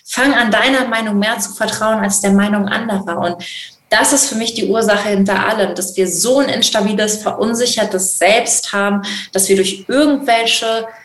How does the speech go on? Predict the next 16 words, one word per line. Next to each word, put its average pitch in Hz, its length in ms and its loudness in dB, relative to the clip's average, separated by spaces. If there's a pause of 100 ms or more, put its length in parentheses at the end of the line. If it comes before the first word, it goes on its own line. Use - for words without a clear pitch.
(320)
Dinge 208 240 4
im 196 180 2
Außen, 185 600 2
durch 185 360 -4
irgendwelche 254 520 2
Mechanismen, 196 840 0
durch 175 240 -4
irgendwelche 240 640 2
Süchte 196 480 2
teilweise 175 560 0
auch - 180 -6
einfach 214 400 -2
versuchen, 202 600 0
das - 420 2
zu 196 100 -4
überdecken. 185 800 -2